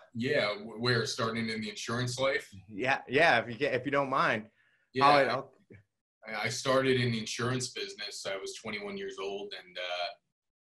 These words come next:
Speaker 1: you know, I, I didn't really have a better idea of what I wanted to do. I was fresh out of college. My dad, we were gonna go into business with him, but then he really struggled. And so, you know, at that point, I needed to make some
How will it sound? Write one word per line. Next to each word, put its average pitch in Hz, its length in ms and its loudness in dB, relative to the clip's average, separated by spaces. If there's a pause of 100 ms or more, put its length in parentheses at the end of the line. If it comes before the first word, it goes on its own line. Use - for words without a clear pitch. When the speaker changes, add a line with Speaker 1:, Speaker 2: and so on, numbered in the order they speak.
(400)
Speaker 1:
you 117 120 -4
know, 98 260 -2
I, 107 240 -2
I 110 40 -2
didn't 110 220 -6
really 104 200 -6
have 104 100 -6
a 90 240 -10
better 98 460 -6 (440)
idea 98 420 -8
of 98 120 -10
what 98 100 -8
I 95 60 -6
wanted 95 260 -10
to - 160 -20
do. 95 220 -6
I 95 40 -4
was 95 120 -10
fresh 95 260 -8
out - 80 -8
of - 80 -14 (100)
college. 95 600 -4 (680)
My 101 220 -2
dad, 104 380 2
we 107 80 -4
were 98 60 -6
gonna 101 120 -6
go 98 120 -4
into - 200 -12
business 98 320 -4
with - 140 -16
him, 95 240 -8
but 92 80 -12
then 95 160 -10
he 95 80 -16
really 92 240 -14
struggled. 101 640 -6 (560)
And 98 180 -10
so, 95 760 -4 (220)
you 104 100 -12
know, 92 100 -8
at 92 120 -10
that 101 260 -2
point, 101 280 -6
I 95 60 -8
needed 95 220 -14
to - 100 -18
make 95 160 -10
some - 140 -12